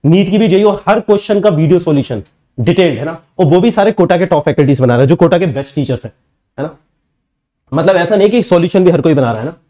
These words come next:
जो टॉप टीचर्स है वही बना रहे हैं ना। उसके बाद कोर्सेज वाला सेक्शन बहुत काम का है। यहाँ पे भी जाओगे तो तुम्हें डि-, यहाँ पे तुम्हें डीपीपीएस के वीडियो सॉल्यूशन मिलेंगे साथ में, और साथ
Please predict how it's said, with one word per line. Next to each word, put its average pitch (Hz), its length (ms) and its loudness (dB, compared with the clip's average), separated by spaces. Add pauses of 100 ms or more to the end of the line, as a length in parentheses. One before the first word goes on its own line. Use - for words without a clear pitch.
(160)
जो 185 80 2
टॉप 190 300 0
टीचर्स 214 260 -4
है 220 60 0
वही 175 180 2
बना 135 180 -2
रहे 117 60 -4
हैं 180 140 -4
ना। - 20 -20 (240)
उसके 190 220 0
बाद 269 100 -8
कोर्सेज 214 300 2
वाला 208 200 0
सेक्शन 190 300 -2
बहुत 135 200 -4
काम 110 160 -8
का 101 100 -8
है। 101 100 -12 (720)
यहाँ 175 160 2
पे 214 120 0
भी 220 80 2
जाओगे 208 260 2
तो 208 100 -4
तुम्हें 202 260 0
डि-, 160 300 -4
यहाँ 143 240 -2
पे 214 100 0
तुम्हें 233 320 0
डीपीपीएस 190 380 0
के 285 60 0
वीडियो 170 260 2
सॉल्यूशन 170 320 0
मिलेंगे 135 220 -2
साथ 117 200 -8
में, 107 100 -12 (260)
और 190 100 2
साथ 185 260 -2